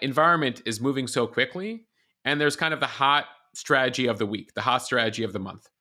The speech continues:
that various companies are pursuing. But what you deal with, you know, we're talking about individual creators here. I mean, talk about the, the large companies, the C N Ns of the world, right? You know, owned by David Zaslav, the Comcasts of the world. I mean, huge companies, multi-billion dollar companies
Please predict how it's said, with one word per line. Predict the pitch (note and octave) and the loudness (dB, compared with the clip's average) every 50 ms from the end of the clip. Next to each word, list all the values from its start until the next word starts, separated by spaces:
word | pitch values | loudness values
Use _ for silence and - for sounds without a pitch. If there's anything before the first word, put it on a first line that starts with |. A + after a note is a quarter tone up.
| _ | _
that | - A2+ A2+ | -4 -2 0
various | G2+ A#2+ A#2+ A#2 A2 A2 | 2 4 4 4 2 0
companies | - B2 A2 G2+ G#2+ G2+ G2+ | 0 -2 -2 -2 -4 -8 -8
are | G2+ | -10
pursuing. | - - - - G#2 F#2 - - _ _ _ _ _ - | -12 -12 -10 -10 -10 -10 -10 -14 _ _ _ _ _ 0
But | D3 C#3 - - - _ C3 | 2 2 2 0 -8 _ -4
what | C3+ C#3 - | -4 -2 0
you | D3+ D3 | 0 0
deal | C3 G3 A3 B3 A3+ | 4 4 6 6 6
with, | F3+ D3+ - - | 6 4 2 2
you | C#3+ C3 | 0 0
know, | C3 | 0
we're | C#3+ | 0
talking | - D#3+ D3 C3+ | 0 0 0 2
about | B2 A#2 A#2 | 0 0 0
individual | G#2+ - A#2 A#2 G#2 C3+ D3+ F#3 - | 0 -2 -2 -2 -2 -2 -2 -2 -4
creators | - - E2 D2+ G#2 - | -4 -6 -6 -6 -6 -6
here. | G#2 F#2 F#2+ - | -8 -8 -10 -12
I | _ _ _ _ _ - | _ _ _ _ _ -8
mean, | C3 | -4
talk | - F3+ G#3 G3+ F3+ | -2 -2 -2 0 -2
about | C3+ A#2 | -2 -2
the, | A2 - - _ | -4 -8 -8 _
the | - A2+ | -4 -2
large | A2+ A2+ A2+ G#2+ G#2 - | 0 0 0 0 0 -2
companies, | - G3 A3+ A#3 - - - - - | -6 -8 -8 -8 -10 -16 -18 -18 -12
the | - | -8
C | G2+ - - A#2+ | -6 -4 -4 -4
N | G#2 G#2+ B2+ D#3+ F3+ | -2 0 0 -2 -2
Ns | C#3+ - | -4 -8
of | G2 - | -10 -12
the | - | -16
world, | - - - - - _ _ - | -20 -20 -20 -20 -20 _ _ -12
right? | G2 F#2+ A2 C#3+ D3+ - _ | -6 -4 -2 -2 -2 -4 _
You | - G2+ | -12 -12
know, | G2 F#2 G2 A2+ - - | -10 -10 -12 -12 -12 -8
owned | - G#2 G#2 G2+ F#2+ | -6 -6 -4 -4 -2
by | G#2 G2+ G2+ G2 | -2 -2 -2 -4
David | G2 - G#2 G#2 G2+ G2 | -6 -6 -6 -6 -6 -6
Zaslav, | - C3+ D#3 E3 - - - - - - _ _ - | -6 -6 -6 -6 -8 -8 -12 -18 -20 -20 _ _ -12
the | G#2+ G#2+ G#2+ G#2+ G#2 G#2 G#2 G2+ G2+ - - | -8 -8 -6 -6 -6 -6 -6 -8 -10 -12 -6
Comcasts | - D3 D3+ D#3 D#3+ - - - - - - - - | 0 0 0 2 0 -2 -8 -8 -8 -8 -8 -10 -10
of | F#2+ F2+ | -12 -12
the | F#2+ F2+ | -14 -14
world. | - - - - - _ _ - | -14 -16 -20 -20 -20 _ _ -8
I | A#2 | -6
mean, | A2+ G#2 - _ _ _ _ | -6 -6 -8 _ _ _ _
huge | - - - C#4+ D4+ E4+ D#4 A3 - - E3+ - - - - _ _ - | -20 -10 -4 -2 0 0 0 0 -2 -4 -6 -8 -12 -14 -16 _ _ -14
companies, | - E4 C4+ E3 - - - - - _ - | -10 -10 -10 -10 -12 -16 -18 -20 -16 _ -2
multi-billion | G3 B3+ C#4 - G3 D3+ - - D#3 E3+ E3 C#3+ | -2 0 0 0 0 -2 0 0 0 2 2 2
dollar | B2 G#2 G#2+ | 0 -2 -2
companies | - G3 A#3 A#3 C3+ - - - - - | -4 -6 -6 -6 -10 -16 -16 -16 -18 -20